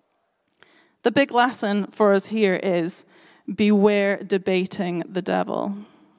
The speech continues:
As soon as you hear an idea that you think might be from him, run a mile, resist his lies,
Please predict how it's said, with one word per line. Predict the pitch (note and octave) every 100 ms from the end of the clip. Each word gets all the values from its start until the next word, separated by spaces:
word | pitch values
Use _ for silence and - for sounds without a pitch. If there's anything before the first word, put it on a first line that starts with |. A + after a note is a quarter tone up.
| _ _ _ _ _ _ _ _ - A3+
As | G#3
soon | - C#4
as | D#4
you | D4
hear | D4 D#4+
an | A#3 G#3+
idea | G#3 G#3+ A#3 F#3+
that | F#3
you | F3+ G#3
think | G#3+ C#4 B3+
might | A3 A#3 A3
be | G#3
from | - A3
him, | G#3 G3+ E3 G3+ - _ _ _ _ _
run | G#3 A3
a | A#3+
mile, | G#3+ G3 F3 E3 G3+ G3 _ _ _ -
resist | G3+ - A#3 - -
his | B3 A3
lies, | G3+ F3 D#3+ - G#3